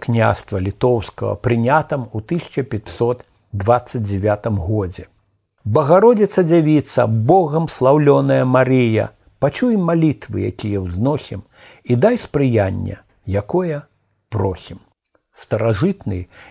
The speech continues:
непарыўна звязаны з хрысціянскай верою ліцвінскі гімн адроджаны цяпер музычным гуртом «Стары Ольса»,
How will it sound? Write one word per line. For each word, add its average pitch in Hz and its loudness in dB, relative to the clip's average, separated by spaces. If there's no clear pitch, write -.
непарыўна 170 4
звязаны 151 0
з - -6
хрысціянскай 139 -2
верою 139 0
ліцвінскі 123 -4
гімн 151 -4
адроджаны 202 0
цяпер 156 -2
музычным 143 -2
гуртом 131 -2
«Стары 175 -2
Ольса», - -2